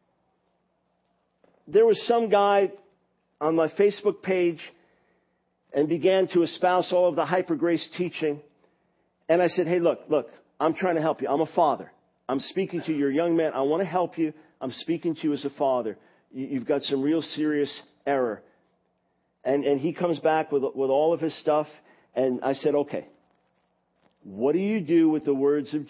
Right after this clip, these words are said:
Jesus in Revelation two and three? Because they completely contradict your theology." He said, "If you base your theology on Revelation,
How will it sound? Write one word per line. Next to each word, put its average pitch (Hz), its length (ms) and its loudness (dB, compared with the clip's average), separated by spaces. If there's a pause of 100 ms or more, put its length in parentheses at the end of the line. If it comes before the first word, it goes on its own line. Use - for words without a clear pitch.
Jesus 127 460 -6
in 120 120 -6
Revelation 117 680 -4
two 127 140 -2
and 127 160 -4
three? 107 220 -6
Because 107 320 -10
they 113 100 -6
completely 175 800 -2 (200)
contradict 151 760 -2 (200)
your 127 160 2 (100)
theology." 107 600 -4 (1700)
He 226 200 0
said, 151 480 2 (260)
"If - 160 -10
you 117 60 -6
base 196 360 2
your 185 100 4
theology 160 560 2
on 135 140 0
Revelation, 139 640 0